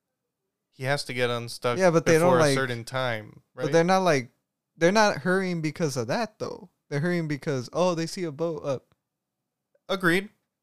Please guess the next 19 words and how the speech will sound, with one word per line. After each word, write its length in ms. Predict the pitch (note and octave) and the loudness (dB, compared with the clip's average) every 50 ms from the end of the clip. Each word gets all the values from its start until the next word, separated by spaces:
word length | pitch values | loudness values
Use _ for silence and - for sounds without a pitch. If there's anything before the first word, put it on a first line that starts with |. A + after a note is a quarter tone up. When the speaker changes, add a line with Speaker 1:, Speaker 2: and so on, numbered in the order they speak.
| _ _ - | _ _ 2
Speaker 2:
Like, 160 | E3 D#3+ D#3 | 4 6 6
Speaker 1:
But 40 | D#3 | 6
I'm 120 | D3+ D3+ | 6 4
saying 340 | - E3 E3 D#3+ D3+ C#3+ C3+ | 4 4 4 4 4 2 0
the, 220 | B2+ C3 C3 C3 A#2+ | 0 0 0 0 0
the 120 | A#2+ C3 | -2 -2
natural 480 | B2+ C3 C#3 D3 D3 - - D#3+ D3+ C3+ | 2 4 4 4 2 2 0 0 0 0
setup 340 | - - D3 C#3 C3+ C3+ D3 | 0 2 2 4 4 4 4
Speaker 2:
like, 120 | F3+ F3 | 4 4
Speaker 1:
to 60 | D3 | 4
Speaker 2:
you, 60 | C3 B2+ | 2 2
Speaker 1:
that 300 | A#2+ A#2+ A#2+ A#2+ - F3 | 4 4 4 2 0 -2
Speaker 2:
you 80 | E3 | -4
just 200 | D#3+ F#3 F3+ - | -4 -4 -4 -2
coulda 220 | - G#3 F#3 E3 C#3+ | -2 0 0 0 0
not 300 | C3 C3 C#3 C#3+ C#3+ - | 0 0 0 -2 -2 -4
said 220 | - C#3+ C3+ C3+ | -4 -4 -2 -2
anything 460 | C#3 C3 B2 A#2 A2+ A#2 A#2 A#2 B2 | -2 -2 -4 -4 -4 -4 -4 -6 -6
'cause 280 | - C3+ A#2+ A2+ A2+ | -6 -8 -8 -8 -10